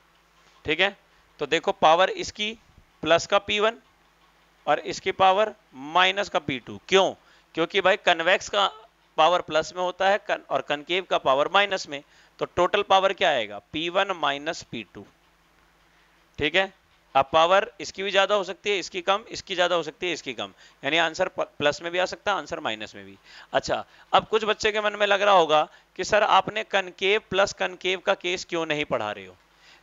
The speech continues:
तो मेरे भाई अगर कनकेव और कनकेव दोनों को जोड़ोगे तो क्या होगा,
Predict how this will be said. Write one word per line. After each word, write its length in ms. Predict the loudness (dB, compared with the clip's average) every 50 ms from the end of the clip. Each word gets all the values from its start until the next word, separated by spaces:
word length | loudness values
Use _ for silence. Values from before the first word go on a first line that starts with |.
| -8
तो 60 | -2 0
मेरे 200 | 2 2 4 4
भाई 180 | 2 2 2
अगर 180 | 2 0 0 -2
कनकेव 540 | -2 -2 -4 -4 -4 -2 0 0 0 0 -2 -8 _ _ _ _ _ _ _ _ _ _ _ _ _ _ _ _ _ _ _ _ _ _ _ _ _ _ _ _ _ _ _ _ _ _ _
और 160 | 4 4 4 4 2 -2
कनकेव 480 | -4 -4 -2 -2 0 0 0 -2 -6 -12 _ _ _ _ _ -12
दोनों 340 | -6 -2 -2 0 0 0 -2
को 100 | -2 -2
जोड़ोगे 520 | 0 0 2 2 2 0 0 -2 -8 -10 -14 _ _ _ _ _ _ _ -14
तो 60 | -4
क्या 180 | 2 6 6 8
होगा, 300 | 6 6 4 0 -8